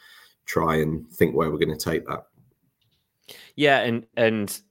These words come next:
Speaker 2: that's, that's hugely applicable to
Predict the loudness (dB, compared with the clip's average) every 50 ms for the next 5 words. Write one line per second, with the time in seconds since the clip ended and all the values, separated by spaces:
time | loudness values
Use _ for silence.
0 | _ _ _ _ _ _ _ _ _ _ -18 -2 2 2 2 2 0 -4 -4 -2
1 | -2 -2 -2 -6 -12 -12 -14 -14 -10 -6 -4 -4 -4 -4 -6 -6 -6 -4 -4 -4
2 | -6 -8 -10 -10 -12 -6 -4 -2 -2 -2 -4 -4 -4 -4 -6 -6 -6 -6 -4 -4
3 | -4 -4 -6 -8 -10